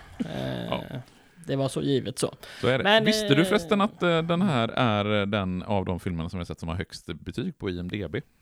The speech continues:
Speaker 1: Det hade jag inte den blekaste susningen
Speaker 2: Nej,
Speaker 1: om
Speaker 2: den
Speaker 1: faktiskt.
Speaker 2: har,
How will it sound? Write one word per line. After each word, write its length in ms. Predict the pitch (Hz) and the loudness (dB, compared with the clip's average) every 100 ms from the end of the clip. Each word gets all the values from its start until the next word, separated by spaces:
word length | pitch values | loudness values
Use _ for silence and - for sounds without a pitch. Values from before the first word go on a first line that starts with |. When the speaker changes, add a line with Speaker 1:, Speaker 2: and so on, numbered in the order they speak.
| _ _ _ | _ _ _
Speaker 1:
Det 80 | - | -6
hade 220 | 147 151 | -6 -4
jag 120 | 127 | -10
inte 680 | 302 220 123 _ - - - | -10 -12 -12 _ -8 -6 -4
den 260 | 165 165 135 | -6 -8 -8
blekaste 600 | 147 - - - - 151 | -8 -10 -10 -10 -8 -8
susningen 360 | - 135 147 - | -6 -4 -4 -4
Speaker 2:
Nej, 60 | |
Speaker 1:
om 60 | - | -6
Speaker 2:
den 160 | 123 | -4
Speaker 1:
faktiskt. 300 | 160 131 117 | -4 -4 -4
Speaker 2:
har, 80 | 113 | -4